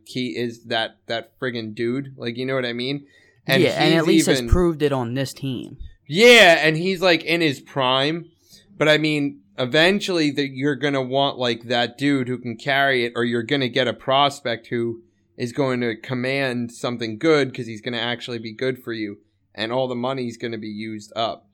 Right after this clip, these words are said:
Speaker 1: So I'm actually probably more disappointed with their free agent signings and their trades, like the Pacioretty deal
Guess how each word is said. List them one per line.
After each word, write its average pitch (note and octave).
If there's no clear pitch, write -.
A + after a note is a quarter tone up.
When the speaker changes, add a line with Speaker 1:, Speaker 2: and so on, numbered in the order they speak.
Speaker 1:
So B2
I'm F#3
actually G#3
probably F3
more D#3+
disappointed D3
with B2
their A2+
free C#3
agent C#3+
signings C#3
and A#2+
their A2
trades, B2+
like A#2+
the A2+
Pacioretty A2+
deal A#2